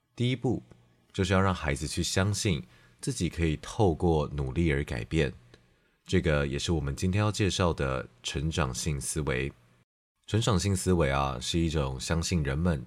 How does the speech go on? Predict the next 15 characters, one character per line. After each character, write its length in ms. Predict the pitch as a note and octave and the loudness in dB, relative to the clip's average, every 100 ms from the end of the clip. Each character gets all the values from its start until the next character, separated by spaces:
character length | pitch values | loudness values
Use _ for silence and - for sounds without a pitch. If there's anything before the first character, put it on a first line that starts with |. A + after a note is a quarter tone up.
| - | -10
可 140 | - F#2+ | -2 0
以 40 | |
透 160 | F2 E2+ | 2 2
过 220 | E2 E2 | 2 0
后 240 | - B2 | 2 2
天 160 | G2 G2 | 2 0
的 80 | E2+ | 0
努 180 | C#2 | -2
力、 360 | B1+ E2 C#2 - | 0 0 -2 -6
学 240 | - - D#2 | -8 -4 -2
习 360 | - C#2 C#2 | -2 -4 -6
还 180 | B1 E2 | -4 -2
有 100 | D2+ | -2
毅 180 | - F#2 | 0 -2
力， 320 | D2+ E2+ C2+ | 0 0 0